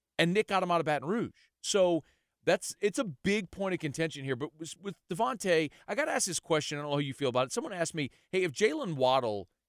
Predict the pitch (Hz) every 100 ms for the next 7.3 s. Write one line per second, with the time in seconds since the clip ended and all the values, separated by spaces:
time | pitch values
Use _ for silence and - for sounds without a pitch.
0 | _ 135 147 156 120 110 117 104 92 76
1 | _ _ _ _ 143 160 170 165 156 123
2 | 139 139 139 127 120 117 - _ _ _
3 | 123 131 120 - 135 120 120 110 98 110
4 | 151 127 - 143 131 _ 135 131 175 311
5 | 277 175 151 147 123 107 85 95 139 110
6 | 64 _ - 160 165 147 127 156 277 165
7 | 123 107 104